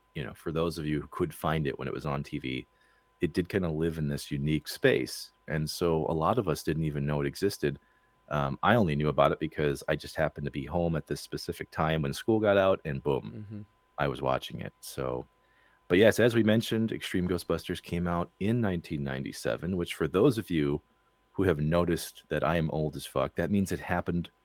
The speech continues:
Speaker 1: quite a long time ago here.
Speaker 2: Yeah.
Speaker 1: Now, what I'd like to do, just to kinda start us off today, is take us back to nineteen ninety-seven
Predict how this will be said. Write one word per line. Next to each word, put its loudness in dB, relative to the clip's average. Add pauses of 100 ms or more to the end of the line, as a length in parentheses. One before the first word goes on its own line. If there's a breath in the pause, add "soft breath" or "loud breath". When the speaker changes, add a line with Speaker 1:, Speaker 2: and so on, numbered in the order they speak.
Speaker 1:
quite 4
a 2
long 2
time 0
ago -2
here. -8 (120)
Speaker 2:
Yeah. -12 (840 soft breath)
Speaker 1:
Now, 6 (460)
what 2
I'd 4
like 4
to 2
do, -4 (300)
just -4
to -12
kinda -2
start -2
us -6
off -4
today, -4
is -2
take -2
us -4
back 2
to -2
nineteen 0
ninety-seven -2